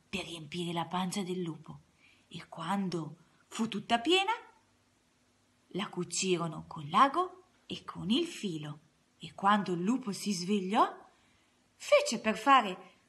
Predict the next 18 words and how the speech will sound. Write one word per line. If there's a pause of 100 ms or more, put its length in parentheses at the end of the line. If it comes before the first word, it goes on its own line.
(120)
tre
o
quattro
passi, (400)
ma
il
peso
delle
pietre (180)
era
troppo (280)
e
lo
fecero (420)
cadere
al
suolo (300)
morto.